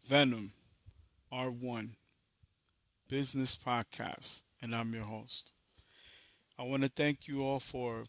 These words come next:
passing by. As usual, a lot of things flowing through my mind. My intention for my podcast was always for it to be conversation style.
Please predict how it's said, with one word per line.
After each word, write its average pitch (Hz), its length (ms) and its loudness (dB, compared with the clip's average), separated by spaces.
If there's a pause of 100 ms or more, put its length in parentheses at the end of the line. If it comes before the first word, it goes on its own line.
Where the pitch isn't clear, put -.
passing 123 400 2
by. 117 300 4 (1700)
As 113 240 -6
usual, 113 560 -8 (280)
a 117 40 -8
lot 113 160 2
of 117 80 -4
things 123 340 -2
flowing 117 340 -4
through 120 200 -10
my 131 120 -2
mind. 117 380 -4 (2250)
My 117 200 0
intention 147 880 4 (520)
for - 280 -6
my 113 160 0 (180)
podcast 131 720 6
was 113 320 -8
always 131 580 -2
for 120 280 -4
it 113 140 -6
to 120 100 -6
be 113 400 -6 (1000)
conversation 113 800 0
style. - 380 -6